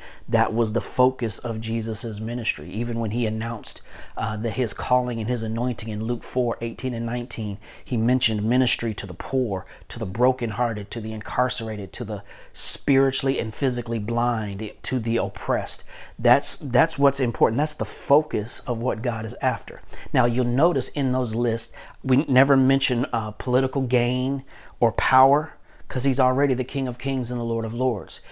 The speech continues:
We didn't mention, uh, economic gain or position,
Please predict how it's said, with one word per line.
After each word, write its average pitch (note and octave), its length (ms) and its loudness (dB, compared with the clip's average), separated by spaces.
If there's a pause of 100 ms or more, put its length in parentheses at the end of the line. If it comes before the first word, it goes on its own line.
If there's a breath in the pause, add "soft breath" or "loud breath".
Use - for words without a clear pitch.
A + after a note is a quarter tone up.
(180 loud breath)
We B2+ 80 4
didn't A#2+ 280 8
mention, B2+ 420 4
uh, G#2+ 300 0
economic B2+ 600 2
gain A#2+ 320 0
or A2 80 -4
position, B2 680 0